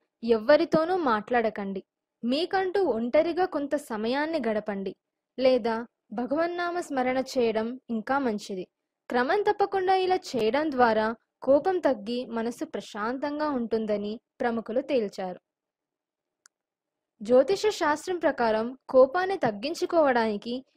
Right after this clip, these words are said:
ఇంట్లో శుభ్రత గురించి ప్రత్యేక శ్రద్ధ వహించండి. మీ కార్యాలయంలో కూడా చుట్టూ అశుభ్రంగా ఉంటే ఆగ్రహం పెరుగుతుందని గుర్తుంచుకోండి. ఇది కాకుండా సూర్యదేవునికి క్రమం తప్పకుండా నీటిని అందించాలి.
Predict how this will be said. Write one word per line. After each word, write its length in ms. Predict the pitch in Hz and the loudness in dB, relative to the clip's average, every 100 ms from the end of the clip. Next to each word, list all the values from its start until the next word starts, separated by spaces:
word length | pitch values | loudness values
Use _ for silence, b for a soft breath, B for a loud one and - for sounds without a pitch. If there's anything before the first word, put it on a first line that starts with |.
| _ | _
ఇంట్లో 280 | 262 285 359 | -6 -2 0
శుభ్రత 480 | 381 254 190 254 269 | 0 -2 2 2 2
గురించి 340 | 339 330 311 | 0 -2 -2
ప్రత్యేక 640 | 349 - 202 - 262 311 349 | -4 -4 -6 -6 -4 -2 -2
శ్రద్ధ 360 | - 214 196 | -4 -6 0
వహించండి. 680 | 269 311 240 233 - 208 180 - _ _ _ _ _ _ 330 | 2 2 0 -4 -6 -8 -8 -14 _ _ _ _ _ _ -4
మీ 100 | 381 | -2
కార్యాలయంలో 840 | 311 240 233 330 381 392 370 381 | -2 -2 2 4 4 0 0 -2
కూడా 400 | 302 269 247 254 - | 0 0 0 -2 -6
చుట్టూ 440 | 226 - 247 240 269 _ _ _ | -8 -4 -2 0 -4 _ _ _
అశుభ్రంగా 680 | 214 - 302 349 359 370 359 | -6 -4 -2 0 0 0 0
ఉంటే 480 | 277 233 226 226 254 _ | 0 0 0 0 -2 _
ఆగ్రహం 420 | 226 254 302 349 | -2 0 0 -2
పెరుగుతుందని 680 | 370 247 226 262 269 226 247 | 2 4 4 2 2 0 0
గుర్తుంచుకోండి. 840 | 285 254 - 254 - 233 196 185 - _ _ _ _ _ _ _ - | 0 -2 -2 -10 -6 -6 -6 -8 -14 _ _ _ _ _ _ _ -6
ఇది 180 | 262 392 | 0 2
కాకుండా 580 | 381 381 349 285 240 | 2 0 0 0 0
సూర్యదేవునికి 1120 | 240 - 214 240 277 311 320 285 262 247 247 - | 0 -4 0 2 2 2 2 0 -2 -8 -10 -10
క్రమం 340 | 208 196 233 | -10 -6 -6
తప్పకుండా 800 | 262 294 - 294 277 226 208 214 240 | -4 -2 -2 -2 -2 -2 -4 -6 -6
నీటిని 500 | 226 233 262 294 302 | -6 -4 -4 -6 -4
అందించాలి. 720 | 240 202 196 190 202 185 185 | -4 -4 -8 -8 -10 -10 -12